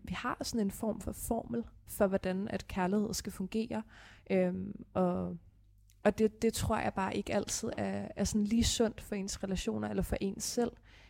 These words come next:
Øh, fordi man meget hurtigt kan, kan komme til at tænke, at der er noget galt med ens selv, eller at,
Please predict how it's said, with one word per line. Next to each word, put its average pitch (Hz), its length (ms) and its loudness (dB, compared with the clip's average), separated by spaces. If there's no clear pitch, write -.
Øh, 196 220 8
fordi - 200 0
man 180 160 0
meget 190 260 4
hurtigt 214 420 4
kan, - 500 -2
kan - 120 -12
komme 190 200 2
til - 120 -4
at 202 60 -4
tænke, 214 320 -2
at - 100 -8
der 196 60 -2
er 196 40 -2
noget 185 220 -2
galt 196 220 -4
med 196 100 -2
ens 196 140 -6
selv, 214 340 -2
eller 180 240 0
at, - 300 -4